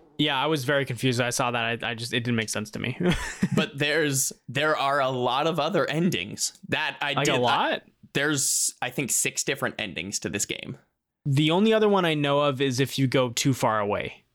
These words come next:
Speaker 2: Yes.
Speaker 1: Um, yeah, that one, that one's sad. <laughs>
Speaker 2: Yeah. <laughs> It's just like, yeah, you're gonna wait until your supplies run out, and then you die.
Speaker 1: <laughs> What other endings are there?
Speaker 2: You can,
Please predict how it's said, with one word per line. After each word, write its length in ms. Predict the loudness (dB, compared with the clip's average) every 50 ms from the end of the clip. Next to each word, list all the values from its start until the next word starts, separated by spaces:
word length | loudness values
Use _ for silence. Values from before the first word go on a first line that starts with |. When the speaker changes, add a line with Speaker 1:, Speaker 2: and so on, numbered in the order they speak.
| _ _ _
Speaker 2:
Yes. 640 | 0 0 0 2 0 0 0 0 0 -2 -2 -4 -6
Speaker 1:
Um, 40 | -8 -16 -20 _ _ _
yeah, 280 | -6 -4 -4 -4 -4 -6 -10 _ _ _ -4
that 140 | -2 -2 0
one, 220 | -2 -2 -4 -4
that 200 | -2 -2 0 0 0
one's 200 | 0 0 0 -2
sad. 380 | -2 -2 -2 -4 -4 -4 -2 0 2 2
<laughs> 100 | 2 2 2
Speaker 2:
Yeah. 720 | 2 2 2 2 2 2 2 2 0 0 0 -2 -2 -4 -4 -8
<laughs> 400 | -10 -10 -10 -10 -10 -10 -4 -2
It's 880 | 0 0 0 0 0 -2 -2 -2 -2 -4 -2 -2 -2 0 0 0 2 2
just 200 | 2 2 2 2
like, 240 | 0 0 0 -2 -4 -2
yeah, 280 | 0 0 2 0 0 -4 -4 -2
you're 200 | 0 0 2 2
gonna 200 | 2 2 0 2
wait 360 | 2 2 2 2 2 0 -2 -2
until 300 | -2 0 0 2 2 2
your 180 | 4 4 2 2
supplies 540 | 2 -2 -2 -2 -2 -2 -2 -2 -2 -2 -2
run 200 | -2 -2 0 0
out, 240 | -2 -2 -2 -4 -4 -6 _ _ _ _ _ _ _ -6
and 160 | -2 0 0
then 120 | 2 2
you 120 | 2 2 2
die. 480 | 2 0 0 0 -2 -4 -6 -10 -14 _ _ _ _ _ _ _ _ _ 0
Speaker 1:
<laughs> 60 | 0 0 0 -4 -4 -2 0 0 0 0 -2 -4 -6 -8 _ _ _ _ _ -14 -14 -8 -6 -2 2
What 160 | 2 4 4
other 180 | 4 4 4 2
endings 260 | 2 2 2 2 2
are 100 | 2 2
there? 220 | 2 0 -2 -4 -8 _ _ _ _ _ -10
Speaker 2:
You 400 | -6 -2 0 2 4 4 4 2
can, 720 | 0 -4 -6 -4 -4 -2 -2 -2 0 0 0 -2 -2 -4